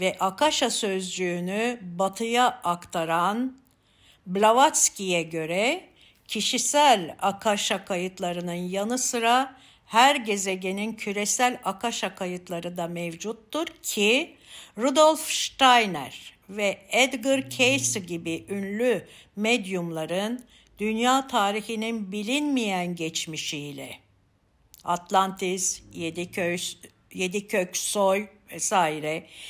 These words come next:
ilgili olarak aktardıkları bilgileri bu küresel akasha kayıtlarıyla irtibata geçerek aktardıkları ileri sürülür.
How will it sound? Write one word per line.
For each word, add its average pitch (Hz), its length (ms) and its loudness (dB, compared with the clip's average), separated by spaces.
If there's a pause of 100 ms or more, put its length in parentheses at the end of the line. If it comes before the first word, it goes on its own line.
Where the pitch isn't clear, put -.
(160)
ilgili 226 480 0
olarak 190 680 0 (260)
aktardıkları 190 1040 -2
bilgileri 196 840 -4 (360)
bu 262 260 -2
küresel 226 680 2
akasha 220 520 0
kayıtlarıyla 175 1080 -6 (260)
irtibata 190 800 -2
geçerek 170 760 -4
aktardıkları 180 1000 -4 (160)
ileri 175 380 -4
sürülür. 120 760 -12